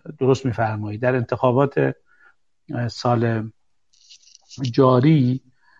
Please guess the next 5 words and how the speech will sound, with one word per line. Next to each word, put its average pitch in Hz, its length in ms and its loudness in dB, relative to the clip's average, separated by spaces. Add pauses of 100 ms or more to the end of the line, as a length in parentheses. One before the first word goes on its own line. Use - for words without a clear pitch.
(440)
قدرت 156 500 2
رسانه‌های 123 920 0
فردی 117 840 -4
و 127 200 -6
قدرت 135 720 -2